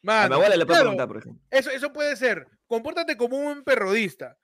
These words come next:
Speaker 1: Si no
Speaker 2: Ajá.
Speaker 1: eres experto en un
Speaker 2: Investiga.
Speaker 1: tema, consulta a los especialistas <laughs> o investiga. Por ejemplo, tú no tienes idea de dónde sirven un buen ají de gallina. Pregúntale, como dice Pechi, a las abuelas.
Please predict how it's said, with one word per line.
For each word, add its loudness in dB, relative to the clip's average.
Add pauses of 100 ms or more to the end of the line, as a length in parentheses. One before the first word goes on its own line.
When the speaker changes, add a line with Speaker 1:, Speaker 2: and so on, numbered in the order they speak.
(200)
Speaker 1:
Si -8
no -4
Speaker 2:
Ajá. 0
Speaker 1:
eres -6
experto -4
en -6
un -4
Speaker 2:
Investiga. 0
Speaker 1:
tema, -16
consulta 0
a -2
los -4
especialistas -8
<laughs> -16 (200)
o -2
investiga. -6 (200)
Por -8
ejemplo, -2
tú -12
no -6
tienes -12
idea -4
de -4
dónde -6
sirven -10
un -16
buen -8
ají -10
de -10
gallina. -12 (220)
Pregúntale, -8
como -16
dice -8
Pechi, -18
a -20
las -20
abuelas. -8